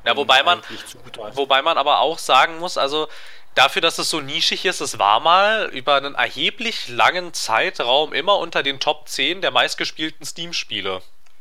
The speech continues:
Speaker 2: Weil es war,
Speaker 1: Monatlich.
Speaker 2: es war sehr billig. Es hat, glaub ich, einfach so nur zehn Euro gekostet. Ohne Sale.
Speaker 1: Ja, und zum Release war es auch schon nicht so teuer, da hat's zwanzig Euro gekostet und wenn du's vorbestellt hast, hast du's für zehn gekriegt. Und so, und dann, ähm,
Speaker 2: Und
Speaker 1: und
Speaker 2: dann
Speaker 1: da
Speaker 2: gab's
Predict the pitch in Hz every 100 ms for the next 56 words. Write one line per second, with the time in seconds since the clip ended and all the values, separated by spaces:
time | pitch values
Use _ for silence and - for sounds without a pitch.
0 | - - 135 120 113 147 98 98 - -
1 | - - - 151 160 156 135 151 131 -
2 | - 131 - 131 131 131 143 - 135 113
3 | 123 190 196 - - 151 151 - 123 160
4 | 139 117 - 113 - 107 - - - -
5 | - - - - 135 131 - 123 107 101
6 | - - - - - - - - - -
7 | - - 120 127 135 - 160 131 131 151
8 | 151 120 98 117 143 117 - 117 117 117
9 | 113 - 107 123 139 98 107 110 110 -
10 | 113 - 147 127 110 113 113 120 120 135
11 | - 120 127 117 120 - 117 - 113 104
12 | 110 110 104 - 98 - - - - -
13 | - - - - - - - - - -
14 | - 110 - 107 110 107 113 120 110 117
15 | 120 - - - - - - - 156 139